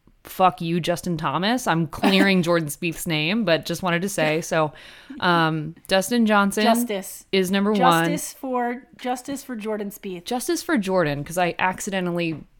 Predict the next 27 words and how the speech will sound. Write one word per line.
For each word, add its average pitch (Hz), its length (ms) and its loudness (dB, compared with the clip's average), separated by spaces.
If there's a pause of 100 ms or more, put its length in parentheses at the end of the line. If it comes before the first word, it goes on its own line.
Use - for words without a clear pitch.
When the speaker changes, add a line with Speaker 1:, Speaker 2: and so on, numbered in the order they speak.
Speaker 1:
put 190 180 2
him 165 160 -2
on 147 160 2
blast, 143 360 0
so 156 280 2
Speaker 2:
<laughs> 147 40 -8
Speaker 1:
that 175 160 6
was 214 140 0
wrong. 147 400 -4 (440)
Um, 175 460 2
but 175 300 2
Dustin 240 280 0
Johnson, 240 340 2
look 220 160 -2
out 196 180 4
for. 202 280 0
Jordan 202 280 -2
Spieth, 196 360 -4
they're 185 140 0
the 175 80 -2
two 233 220 -2
front 214 280 -6
runners. 160 480 0 (380)
Um, 185 560 4 (160)
some 233 240 -2
other 233 220 4
favorites 208 760 0